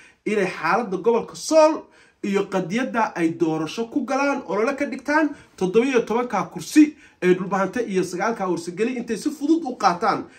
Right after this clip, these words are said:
inay salaan ay kursiga ku fuulaan, ay ku noqdaan. Maalintaa la doortana ay qadiyadda halka iska dhigaan,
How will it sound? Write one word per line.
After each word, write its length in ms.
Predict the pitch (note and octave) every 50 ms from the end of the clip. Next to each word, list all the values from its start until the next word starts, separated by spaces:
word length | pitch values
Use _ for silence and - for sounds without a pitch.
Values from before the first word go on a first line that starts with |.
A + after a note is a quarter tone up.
| - _ _ -
inay 160 | A#3 A3+ F#3
salaan 400 | - - F#3+ F#3+ G#3+ A3+ A3+ A3+ G3+
ay 80 | F3
kursiga 280 | - - - - A3 D#3+
ku 120 | - F3
fuulaan, 340 | D#3 - D3+ D3+ C#3 B2 B2
ay 60 | C#3 -
ku 80 | - D3
noqdaan. 280 | B2+ A2+ A#2+ G#2+ F#2+ F#2 - - - _
Maalintaa 480 | - E3 F3 G3+ B3 C4+ - A#3 A3+ A3
la 80 | G#3+ G#3
doortana 420 | F#3 A3 G#3 F#3 - C#4 D4+ D4+ D#4 - _ _ _ _ _
ay 140 | G3 G3 F#3+
qadiyadda 420 | F#3+ G3+ F#3 F3 A#3 A#3 F#3+ G#3+ G3
halka 180 | G3 G3+ -
iska 200 | F3 - - C4
dhigaan, 360 | B3 A#3+ C4 C#4+ D4 D#4 D4+